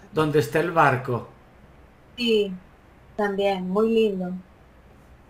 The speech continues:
Speaker 1: Muy
Speaker 2: Yo
Speaker 1: bueno.
Speaker 2: lo, lo recomiendo. A quien
Speaker 1: No,
Speaker 2: venga
Speaker 1: yo,
Speaker 2: para acá.
Speaker 1: yo estaba allá,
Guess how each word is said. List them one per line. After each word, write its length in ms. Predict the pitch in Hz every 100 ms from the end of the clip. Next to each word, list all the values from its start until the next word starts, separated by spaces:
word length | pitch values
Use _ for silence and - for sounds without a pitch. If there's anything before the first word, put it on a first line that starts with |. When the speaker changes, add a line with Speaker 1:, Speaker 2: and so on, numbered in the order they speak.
| - - - - 101
Speaker 1:
Muy 260 | 110 110
Speaker 2:
Yo 60 | 190
Speaker 1:
bueno. 160 | 180 208
Speaker 2:
lo, 60 | 208
lo 140 | 214
recomiendo. 720 | 214 208 196 208 226 202 175 - - -
A 60 | 185
quien 140 | 156
Speaker 1:
No, 80 | 151
Speaker 2:
venga 180 | 170 -
Speaker 1:
yo, 40 |
Speaker 2:
para 140 | 240 214
acá. 340 | - 214 226 -
Speaker 1:
yo 120 | 139
estaba 320 | 143 156 151
allá, 400 | 151 170 143 98